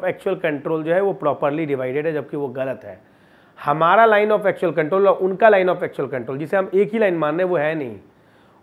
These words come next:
वो कुछ और इंटरप्रेट करते हैं, हम कुछ और इंटरप्रेट करते हैं, और इस वजह से कॉन्फ्लिक्ट क्रिएट होता है। समझ में आ रहा है?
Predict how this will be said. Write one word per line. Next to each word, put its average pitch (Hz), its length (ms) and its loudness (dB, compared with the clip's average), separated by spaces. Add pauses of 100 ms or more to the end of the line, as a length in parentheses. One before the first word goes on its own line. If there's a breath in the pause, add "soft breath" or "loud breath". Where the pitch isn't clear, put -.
वो 208 160 2
कुछ 247 240 0
और 214 200 8
इंटरप्रेट 226 400 2
करते 220 280 2
हैं, 220 60 2
हम 220 160 0
कुछ 202 180 0
और 196 140 4
इंटरप्रेट 202 360 -2
करते 214 260 0
हैं, 220 60 0
और 233 60 0
इस 170 80 -4
वजह 185 240 0
से 190 120 -6
कॉन्फ्लिक्ट 175 400 -8
क्रिएट 147 220 -6
होता 120 200 -10
है। 104 180 -14 (340 soft breath)
समझ 151 200 -2
में 156 140 2
आ - 20 2
रहा 175 100 2
है? 196 140 -8